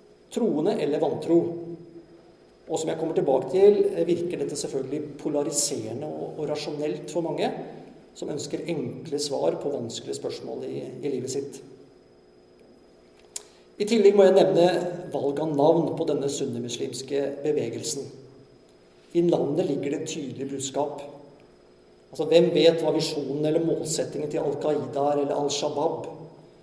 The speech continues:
I navnet Islamic State ligger en tydelig visjon. En stat basert på sharia, tolkede lover av skriftlærde fra de hellige skriftene.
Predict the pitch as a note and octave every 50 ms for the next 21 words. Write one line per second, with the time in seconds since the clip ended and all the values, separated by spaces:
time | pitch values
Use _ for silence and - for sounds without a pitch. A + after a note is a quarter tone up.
0 | - - - - - - - - - - - - - - - - - - - -
1 | - E3+ F3 E3+ D3+ - - F3+ E3+ - E3+ - - D#3+ D3 D3 E3 F3 - -
2 | - A3+ B3 B3 A#3 - - - - - - - - - D#3 D3+ - D#3 E3+ F3
3 | F3 F3 F3 F3 E3+ D3 C3 A#2 A#2+ B2+ C#3+ D3+ C3 - D#3 D#3+ E3 D#3 C3 A#2
4 | - - - - - - - - - - - - - - E3 - - - - E3+
5 | E3+ F#3 G3+ G#3 - D3 - E3 E3 - - D#3 D3+ D3+ D3+ - E3 E3 - -
6 | F3 E3 D#3+ C#3 B2+ C#3 D3+ - - - - - - - - - - - - -
7 | - - - - - - - - - - - G3+ D#3 - - - - - F#3+ F#3+
8 | G3 F#3 D#3+ C3+ - - - E3 C3+ - - - - - - - F3 - - -
9 | - - C3+ C3 C3 C3 C3 F3 F3 E3+ F3 F3 - - E3 - - E3 C3 A#2
10 | - C3+ C#3 - E3 C#3+ - - - - - -